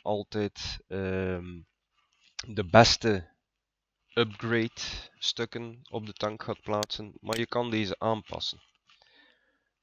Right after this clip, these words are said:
Dus je kan er bijvoorbeeld voor kiezen om maar het vijfentachtig millimeter kanon te plaatsen. Ehm, je kan ervoor kiezen om een andere koepel te plaatsen,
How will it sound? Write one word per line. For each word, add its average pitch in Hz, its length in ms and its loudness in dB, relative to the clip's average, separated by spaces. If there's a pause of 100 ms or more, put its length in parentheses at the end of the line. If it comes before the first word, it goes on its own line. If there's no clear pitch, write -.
Dus 95 180 -10
je 104 80 -8
kan 104 240 -4
er 101 160 -6
bijvoorbeeld 95 460 -8
voor 98 220 -10
kiezen 104 420 -6
om 101 220 -6
maar 92 420 -4
het - 440 -8
vijfentachtig 98 960 -6
millimeter 104 520 -6
kanon 104 320 -8
te - 120 -16
plaatsen. 104 520 -8 (2750)
Ehm, 92 840 -2 (120)
je 92 100 -10
kan 98 200 -4
ervoor 90 280 -10
kiezen 95 400 -10
om 90 300 -10
een 92 160 -10
andere 90 300 -6
koepel - 380 -12
te 82 140 -14
plaatsen, 87 720 -8